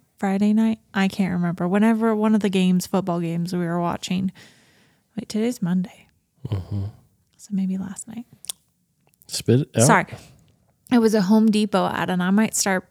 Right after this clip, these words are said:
Speaker 1: spending more money at Home Depot because of this ad. And it flat out said that there's, like, seven hundred and ninety-six,
Speaker 2: They're owned by liberals.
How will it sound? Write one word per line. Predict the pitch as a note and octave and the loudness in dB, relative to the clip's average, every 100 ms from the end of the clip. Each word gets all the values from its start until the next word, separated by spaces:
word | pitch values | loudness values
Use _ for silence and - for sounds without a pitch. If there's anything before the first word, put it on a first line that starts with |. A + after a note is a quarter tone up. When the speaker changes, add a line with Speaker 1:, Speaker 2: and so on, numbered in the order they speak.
| _ | _
Speaker 1:
spending | - - F#3 F3+ | -6 0 2 2
more | E3+ E3+ | -2 -2
money | F3+ - | -2 -4
at | D#3+ | -2
Home | F#3 | 0
Depot | F3+ E3+ - - | 0 -2 -2 -2
because | G3 G3 | 0 0
of | F3 | -2
this | - F#3 | -6 -6
ad. | - - G3 - - - _ | -8 -6 -8 -12 -20 -20 _
And | G#3 | 0
it | G#3 | 2
flat | - A3 | 2 2
out | A#3+ A#3+ | 2 0
said | - G#3 G3+ | -2 -2 -2
that | F#3+ | -2
there's, | F#3 G3+ G#3 G3 | 0 2 0 0
like, | F#3+ F3 | -2 -2
seven | - - G3+ G#3+ A#3 | -2 0 2 2 2
hundred | A3+ A#3 A#3 | 2 2 2
and | G#3 F#3 | 2 2
ninety-six, | F3+ F3+ F#3+ G3 | 2 2 4 6
Speaker 2:
They're | A2+ G#2+ | 6 6
owned | G2 | 4
by | |
liberals. | F#2 F#2+ F2+ F2+ F#2 - | 4 2 0 -2 -4 -8